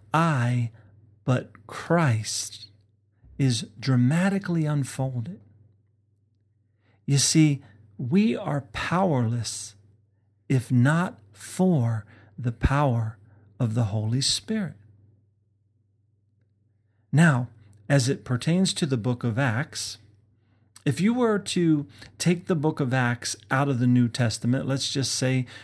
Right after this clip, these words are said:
for some reason we just didn't have a copy of it, well, if that were the case, we would never be able to understand the rest of the New Testament. There would be a huge void.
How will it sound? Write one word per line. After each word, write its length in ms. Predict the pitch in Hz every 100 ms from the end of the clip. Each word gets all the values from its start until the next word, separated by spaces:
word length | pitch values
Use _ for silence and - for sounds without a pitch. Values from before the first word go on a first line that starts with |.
| -
for 140 | -
some 380 | - 135 139 123
reason 380 | 120 117 135 117
we 120 | 131
just 240 | 123 110
didn't 200 | 123 131
have 220 | 120 131
a 60 | 123
copy 460 | 117 123 143 120 107
of 160 | 104
it, 100 | 139
well, 240 | 139 156 156 -
if 140 | - 165
that 240 | - 262
were 100 | 208
the 140 | 160
case, 400 | - 131 127 151
we 260 | 208 202 262
would 240 | 247 220
never 360 | 180 196 226 240
be 220 | 208 208
able 280 | 196 190 185
to 240 | - 160
understand 1000 | 165 165 175 170 - 170 160 143 123 127 - - -
the 140 | 135
rest 400 | 139 165 151 -
of 180 | 131 113
the 80 | 127
New 220 | 123 123
Testament. 580 | 127 123 - 107 104 - - - - -
There 160 | 185 233
would 200 | 240 175
be 380 | 190 185 180 - -
a 100 | 131
huge 520 | 117 113 233 247 160 110
void. 680 | 98 113 170 117 101 -